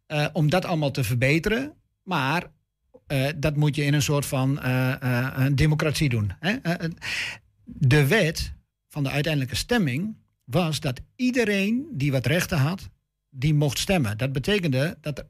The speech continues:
gigantisch veel mensen een klein lapje grond hebben, maar geen boer zijn. Of door het Saksische erfrecht heb je eigenlijk nog rechten,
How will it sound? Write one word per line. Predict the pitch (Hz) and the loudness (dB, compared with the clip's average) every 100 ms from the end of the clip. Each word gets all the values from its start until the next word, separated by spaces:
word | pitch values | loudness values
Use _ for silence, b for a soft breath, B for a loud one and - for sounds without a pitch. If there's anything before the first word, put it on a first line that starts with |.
| - | -8
gigantisch | - 208 175 160 220 254 - 214 - | -4 -2 -2 -2 0 0 0 -2 2
veel | 196 180 | 2 2
mensen | 175 156 180 | 2 0 0
een | 156 | 0
klein | - 147 156 | 2 2 2
lapje | 143 110 | 2 2
grond | 127 143 | 2 2
hebben, | 139 131 | 2 2
maar | 113 | 4
geen | 127 127 | 4 4
boer | 127 135 | 4 2
zijn. | 107 101 98 B B B B B - | 2 0 -4 B B B B B -2
Of | 147 160 - - | 0 0 -2 -4
door | 135 | -2
het | 120 | -2
Saksische | 143 131 135 139 | -2 0 0 0
erfrecht | 151 156 120 120 131 | 2 0 0 -2 2
heb | 143 151 | 2 2
je | 127 123 | -4 -6
eigenlijk | - 208 220 151 143 | -2 0 2 2 0
nog | 131 120 113 | 2 2 2
rechten, | 151 180 - 214 262 | 2 0 0 0 0